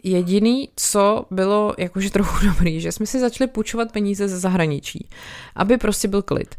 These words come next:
Takže, eh, navíc, aby zároveň se lidem jako zavřela huba a vlastně moc se neptali, "Hej, co se to tady okolo nás děje, proč prostě je tady zase cenzura a proč jsme vlastně v nesvobodný zemi, nemůžeme odsaď vycestovat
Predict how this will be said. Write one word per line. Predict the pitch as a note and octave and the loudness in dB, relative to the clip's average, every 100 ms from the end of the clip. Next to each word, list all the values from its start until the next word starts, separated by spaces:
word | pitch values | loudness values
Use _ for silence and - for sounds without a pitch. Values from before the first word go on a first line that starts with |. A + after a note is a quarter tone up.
| - - - | -16 -18 -2
Takže, | - F#3+ A3 | 0 4 6
eh, | B3+ B3 - F#3 F#3+ F#3 F#3 F#3 F3+ _ _ - | 6 4 0 0 2 4 2 2 -2 _ _ -14
navíc, | - F3+ F#3 A#3 - - - - | -4 0 2 2 0 -4 -4 -4
aby | F#3 G#3+ A#3 - - - - | 2 4 2 -6 -20 -16 0
zároveň | F#3+ F#3+ G#3 A3 | 4 4 2 0
se | - | 0
lidem | G#3+ G3 G#3 | -2 0 -2
jako | G3+ | -2
zavřela | G#3+ G3 G#3+ | -2 0 0
huba | F3 E3+ A3 | 0 2 2
a | - F#3+ F#3 | 2 2 2
vlastně | F#3 F#3 - G#3 | 2 0 0 -2
moc | F#3+ F3+ | -2 -4
se | - G3 F#3+ | -4 -2 0
neptali, | F3+ E3 - G3+ G3 F#3+ | -2 -2 0 0 0 0
"Hej, | G3+ G#3+ | 0 -2
co | G#3+ - | -4 -12
se | G#3 | -12
to | - | -8
tady | G3+ G3 | -6 -6
okolo | F#3+ G#3 G#3 | -6 -6 -4
nás | G3+ | -4
děje, | F#3 G#3 A3+ A3 | -4 -2 -4 -4
proč | - G3+ - | -6 -8 -8
prostě | - - - | -8 -8 -6
je | G3+ | -6
tady | - G3+ | -4 -4
zase | F#3+ G#3+ | -4 -8
cenzura | G#3 A3 G#3+ G#3 F#3+ - | -4 -2 0 -2 -2 -4
a | F#3 | -6
proč | F#3 G3 G3+ - | -4 -6 -6 -8
jsme | - G3 F#3+ | -4 -4 -4
vlastně | F#3+ - G3+ G3 | -6 -6 -4 -4
v | |
nesvobodný | G3 - G3 G3 G3+ | -6 -6 -4 -2 -2
zemi, | A3 G#3+ | -2 -2
nemůžeme | G3 G3 F#3+ F#3+ | -2 -4 -6 -10
odsaď | F3+ G3 | -8 -6
vycestovat | G#3 - - F#3+ F#3 | -6 -6 -8 -6 -6